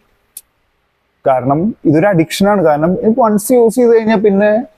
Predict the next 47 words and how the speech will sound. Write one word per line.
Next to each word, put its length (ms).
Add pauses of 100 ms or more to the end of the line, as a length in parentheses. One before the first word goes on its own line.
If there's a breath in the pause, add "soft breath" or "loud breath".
(440)
എപ്പോഴും, 480
അതായത് 300
ഇപ്പൊ 140
കുറച്ച് 340
നാൾ 200
കഴിഞ്ഞ് 280
ഇപ്പൊ 140
നമ്മളിപ്പോ 340
പെറ്റ്സ് 340
യൂസ് 240
ചെയ്ത് 160
കഴിഞ്ഞാൽ 340
എല്ലായ്പ്പോഴും 540
നമുക്ക് 200
ആ 120
ഒരു 300
കട്ടിങ്സിലും 600
ആ 80
ഒരു 180
ഷേപ്പിലും 420
ഒന്നും 140
നിൽക്കാൻ 260
പറ്റില്ല. 260 (640)
നമ്മൾ 200
പെറ്റ്സ് 320
യൂസിങ് 360
നിർത്തി 200
കഴിഞ്ഞാൽ 260
ഓട്ടോമാറ്റിക്കലി 580
അതിന്റെ 460
മസിൽ 280
ക്വാളിറ്റി 300
മാറും, 360 (380)
മസിലിന്റെ 280
കണ്ടീഷൻ 460
മാറും, 360
ആ 40
പ്രൊപ്പോർഷൻ 500
ഒക്കെ 100
മാറും. 440 (540)
പിന്നെ 160
normally 380
ബൾക്ക് 340
ആയിട്ട് 160
അവിടെ 140
ഉണ്ടാവും, 240
പക്ഷെ 200